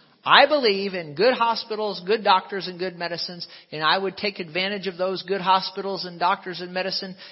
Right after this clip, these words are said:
if I needed to. Certainly I would, and I have over the years, and so has my wife. We're not against hospitals, doctors,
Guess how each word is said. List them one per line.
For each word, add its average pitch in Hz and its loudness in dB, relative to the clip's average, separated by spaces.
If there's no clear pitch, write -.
if 165 -6
I 170 2
needed 180 -8
to. 202 -6
Certainly 180 -4
I 175 0
would, 175 -4
and 214 -4
I 240 0
have 240 0
over 135 -4
the 131 -8
years, - -12
and 135 -16
so 180 -4
has 180 -6
my 196 -6
wife. 202 0
We're 202 -4
not 240 -2
against 165 -6
hospitals, 185 -2
doctors, 175 -4